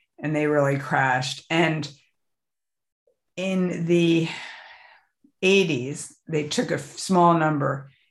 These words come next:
into captivity, and everyone alive today, every black-footed ferret alive today is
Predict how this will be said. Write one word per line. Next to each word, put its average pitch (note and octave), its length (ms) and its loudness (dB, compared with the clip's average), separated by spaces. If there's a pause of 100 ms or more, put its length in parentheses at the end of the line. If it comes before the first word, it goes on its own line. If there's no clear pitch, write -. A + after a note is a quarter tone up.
(180)
into D3+ 220 -2
captivity, D3+ 920 0 (760)
and D3 480 -2 (640)
everyone F3+ 580 4
alive D3 380 4
today, G3 240 2
every E3 220 2
black-footed D3+ 520 -2
ferret C#3+ 320 -2
alive C#3+ 280 -2
today E3 480 2
is C#3+ 500 -6